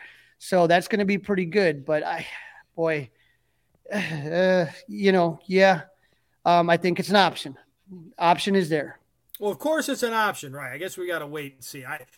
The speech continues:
Speaker 2: it doesn't do a whole heck of a lot for me on the surface because of the amount of money that you have to do. Um, but again, I, that money, just,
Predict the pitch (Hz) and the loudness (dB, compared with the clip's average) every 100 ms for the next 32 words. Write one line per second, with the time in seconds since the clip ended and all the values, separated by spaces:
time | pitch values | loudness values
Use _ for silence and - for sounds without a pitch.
0 | _ - 196 240 247 226 175 190 202 185 | _ -12 -6 -4 -4 -4 -10 -8 -4 -4
1 | 123 175 156 165 156 156 147 151 151 143 | -2 -4 -4 -8 -10 -12 -8 -10 -10 -16
2 | 143 135 127 - 143 151 - 123 - 143 | -14 -14 -14 -14 -14 -16 -20 -20 -16 -14
3 | 135 123 127 123 135 127 120 _ _ _ | -14 -16 -18 -16 -16 -16 -18 _ _ _
4 | _ _ 147 165 170 170 _ _ 151 156 | _ _ -12 -10 -10 -14 _ _ -16 -14
5 | 156 156 151 135 147 156 165 _ _ _ | -10 -12 -14 -16 -12 -12 -12 _ _ _
6 | - 147 143 139 170 214 180 160 170 170 | -16 -14 -12 -10 -8 -6 -6 -6 -10 -12
7 | _ 151 _ - 240 196 208 220 175 160 | _ _ _ -10 -10 -8 -8 -6 -6 -10
8 | 151 _ _ - 170 175 - | -16 _ _ -20 -18 -18 -18